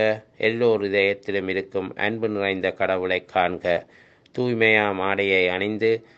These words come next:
என்றும் சுத்தமான ஆத்ம சம்-, சாம்ராஜ்யத்தில் நுழைக. ஒருமை காற்றை சுவாசித்து எங்கும் பரவி நிற்கும் பிரமத்தில்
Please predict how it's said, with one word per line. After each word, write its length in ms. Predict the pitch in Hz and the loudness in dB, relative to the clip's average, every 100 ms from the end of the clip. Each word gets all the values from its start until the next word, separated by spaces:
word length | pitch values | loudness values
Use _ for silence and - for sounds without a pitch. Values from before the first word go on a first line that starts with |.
| _ - | _ -2
என்றும் 400 | 113 120 117 107 | 0 2 -2 -2
சுத்தமான 640 | - 107 123 113 104 98 95 | -8 -4 -2 0 0 0 2
ஆத்ம 480 | 95 101 - 98 95 90 | 2 2 0 -2 -2 -4
சம்-, 300 | 98 98 92 92 | -4 -4 -6 -12
சாம்ராஜ்யத்தில் 1040 | - 104 107 104 110 104 104 95 - 92 90 | -2 0 2 4 2 2 -2 -2 -2 -4 -2
நுழைக. 420 | 90 90 87 90 87 - _ _ _ - | -2 2 0 0 -4 -6 _ _ _ -6
ஒருமை 360 | 104 104 107 101 | -4 -2 -2 -4
காற்றை 440 | - 101 95 95 | 0 0 2 -4
சுவாசித்து 760 | - 101 101 107 - 90 - 120 117 - - _ - | -2 0 2 2 -2 -8 -4 -4 -6 -20 -20 _ -2
எங்கும் 380 | 120 117 110 98 | -2 2 0 2
பரவி 360 | 104 110 107 98 | 0 2 2 0
நிற்கும் 400 | 95 - 90 87 | -2 -4 -4 -4
பிரமத்தில் 680 | 90 101 104 95 - 92 | -2 -2 -2 -6 -2 -2